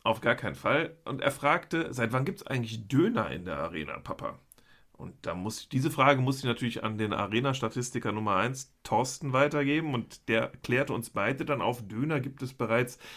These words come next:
seit der Eröffnung der Arena im Jahr zweitausendvier. Wir haben das jetzt nicht, äh, nachgeprüft anhand, äh, Bilddokumentationen, die wir sicherlich,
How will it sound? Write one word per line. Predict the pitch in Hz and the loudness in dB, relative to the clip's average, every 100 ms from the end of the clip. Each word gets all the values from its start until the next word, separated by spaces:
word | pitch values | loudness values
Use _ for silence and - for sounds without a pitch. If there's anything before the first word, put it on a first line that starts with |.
| - - | -18 -8
seit | 123 117 156 220 - 123 | 2 4 4 2 -2 2
der | 143 - - | 4 4 0
Eröffnung | 120 - 151 - 147 147 151 | -2 0 -6 -4 -4 -4 -6
der | 117 127 117 | -2 2 2
Arena | 117 131 127 | 0 0 -2
im | 113 | -2
Jahr | 110 113 120 | 0 0 0
zweitausendvier. | - 110 - 104 101 - - 151 - - - - _ | -6 -6 -4 -6 -8 -8 4 6 6 0 -20 -20 _
Wir | 104 | -6
haben | 107 117 | -2 0
das | 110 | 0
jetzt | 113 - 110 | -2 -6 -6
nicht, | 110 - - | -6 -6 -6
äh, | 92 90 - - | -2 -2 -4 -12
nachgeprüft | 95 95 127 131 117 - 127 131 131 - - | -2 2 2 0 -6 -4 -2 -2 -6 -14 -8
anhand, | 101 101 101 - | -6 -4 -6 -6
äh, | 101 | -8
Bilddokumentationen, | 95 110 120 - 127 - 110 110 110 - 110 113 107 | -4 -4 -4 -8 -8 -4 -2 -2 -4 -4 -2 -2 -2
die | 98 | -4
wir | 101 | -6
sicherlich, | 113 120 98 101 - | -4 -4 -4 -6 -12